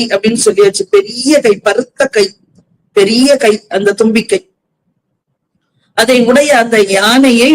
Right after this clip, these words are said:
உரித்து போர்த்தியவர். அதை உரித்து போர்த்துனா மரண தண்டனை தான். யாருக்கு போர்த்தினாங்களோ அவங்களுக்கு மரணம் சம்பவிக்கும். ஆனா அதை போத்திட்டு சுவாமி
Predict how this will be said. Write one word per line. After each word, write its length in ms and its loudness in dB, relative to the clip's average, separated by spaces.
உரித்து 440 0
போர்த்தியவர். 720 0
அதை 300 -2
உரித்து 440 0
போர்த்துனா 460 0
மரண 380 2
தண்டனை 340 0
தான். 260 -2
யாருக்கு 440 -2
போர்த்தினாங்களோ 680 -2
அவங்களுக்கு 500 0
மரணம் 360 -2
சம்பவிக்கும். 520 -4
ஆனா 240 0
அதை 220 0
போத்திட்டு 500 0
சுவாமி 460 0